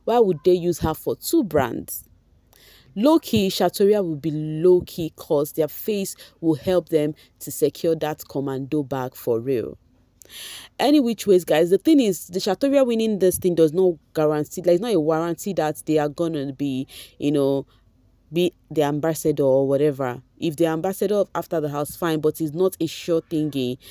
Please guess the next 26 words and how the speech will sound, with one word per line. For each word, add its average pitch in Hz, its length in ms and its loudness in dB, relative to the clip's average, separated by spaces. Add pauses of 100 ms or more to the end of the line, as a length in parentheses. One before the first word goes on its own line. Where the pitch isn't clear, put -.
(240)
you 151 100 2
know. 147 300 0 (320)
Neo 294 220 6
won 226 320 4
and 170 120 4
was 160 280 4
all 196 140 6
about 165 240 0
Super 170 260 -4
Commando 143 460 -2
till 156 220 -4
the 139 140 -6
day 170 260 4
he 151 140 -2
left. 147 320 0
Exactly 226 460 2
what 208 120 4
I'm 165 120 2
trying 170 260 -2
to 147 80 -2
say. 143 300 -2 (340)
Till 226 140 -2
the 214 100 -2
day 254 200 4
he 196 140 2
left, 160 520 0